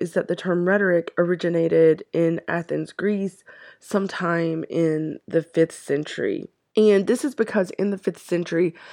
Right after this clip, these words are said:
Athens was a growing city, and people from all over the Mediterranean started immigrating there. And at the time, the city-state of Athens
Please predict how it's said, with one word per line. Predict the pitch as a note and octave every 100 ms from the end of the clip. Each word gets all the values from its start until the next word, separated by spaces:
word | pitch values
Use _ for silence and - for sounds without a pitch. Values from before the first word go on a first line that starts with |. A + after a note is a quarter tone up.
| - - -
Athens | F#3 - F3 E3+ -
was | E3 D#3+ D#3 D#3 D#3+ - - -
a | E3+
growing | E3 E3+ E3 D#3+ D#3+
city, | - C4 A#3+ A3+ G#3+ G3+ - - -
and | F#3+ F#3
people | - G#3 F#3+
from | F3+ E3+ -
all | F3+
over | F3+ E3+ E3+
the | E3
Mediterranean | E3 D#3+ D3+ - E3+ F3 E3+ E3
started | D#3+ E3 D#3+ D3 -
immigrating | G#3 G3+ F#3 F3+ F3+ F3+
there. | E3+ E3 D#3+ D#3+ E3 -
And | F3+ F3 -
at | G3
the | F#3
time, | E3+ - - C4 F3+ E3 D#3+ F3 F#3+ - - -
the | D#3+ E3+ F#3 E3+ E3 E3 - -
city-state | - B3 A#3 F#3+ - F3+ F3 E3
of | - E3+ E3 D#3+ D#3 D#3+ -
Athens | E3+ E3 D#3 D#3 D#3+ D#3+